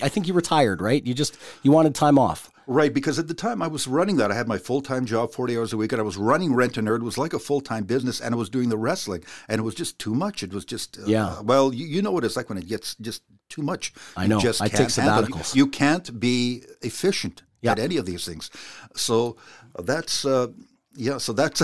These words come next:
Speaker 2: <laughs> and just to correct you though, I did sell River City Wrestling to Vance for one thousand dollars.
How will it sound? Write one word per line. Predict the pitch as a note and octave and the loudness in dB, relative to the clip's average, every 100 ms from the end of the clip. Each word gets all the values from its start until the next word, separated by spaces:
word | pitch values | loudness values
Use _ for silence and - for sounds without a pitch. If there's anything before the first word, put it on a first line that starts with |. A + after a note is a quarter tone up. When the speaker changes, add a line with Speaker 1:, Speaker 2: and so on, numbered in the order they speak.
| - | -2
Speaker 2:
<laughs> | D3 | 2
and | C3+ | 2
just | C3+ - | 2 0
to | - | 0
correct | E3 E3+ F3+ | 4 4 4
you | A2+ | 4
though, | G#2 | 4
I | G2+ | 4
did | D3+ | 0
sell | - A#2 A#2+ | 0 0 0
River | - G#2+ A#2 A#2 | 0 0 0 0
City | - A2 G2+ | -4 -4 -2
Wrestling | G#2+ G#2 G#2+ | -2 -2 -6
to | F#2 | -4
Vance | G#2 G2+ | -4 -2
for | G#2+ | -2
one | G2 G2+ | 0 0
thousand | F2 - B2 D3+ B2+ F2+ F2+ | -2 -4 0 0 -2 -4 -10
dollars. | E2 - - | -10 -14 -14